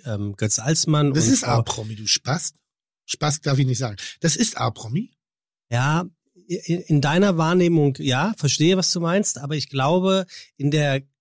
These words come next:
Speaker 1: ganz großen Wahrnehmung ist A-Promi eher so jemand wie Schöneberger, Gottschalk,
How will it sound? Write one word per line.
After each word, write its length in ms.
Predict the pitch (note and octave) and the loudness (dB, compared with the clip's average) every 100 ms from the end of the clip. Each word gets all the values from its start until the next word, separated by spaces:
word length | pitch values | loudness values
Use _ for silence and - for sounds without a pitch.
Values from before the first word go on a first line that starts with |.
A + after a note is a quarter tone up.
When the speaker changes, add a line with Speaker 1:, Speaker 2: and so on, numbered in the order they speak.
| _ | _
Speaker 1:
ganz 280 | - D3 - | -2 0 0
großen 400 | - D#3 E3+ F3+ | 0 -2 0 0
Wahrnehmung 400 | D3+ E3 E3+ D#3+ | 0 0 2 2
ist 100 | C3 | 0
A-Promi 560 | B2 B2+ D#3+ D#3+ D#3+ D#3 | -2 -6 -6 0 2 0
eher 400 | F3 D#3 E3 D3+ | -2 -2 0 0
so 180 | C3 D3 | 0 -2
jemand 460 | D3 D3+ C#3 B2 | -2 0 0 -2
wie 320 | C#3 C#3+ C#3+ C#3 _ _ _ _ _ _ _ _ _ _ | -2 0 -2 -6 _ _ _ _ _ _ _ _ _ _
Schöneberger, 600 | - F3 D#3+ A#2+ G#2 F#2 - | 0 4 4 2 0 -4 -2
Gottschalk, 500 | D#3 - A#2 F#2+ | -2 0 -2 -2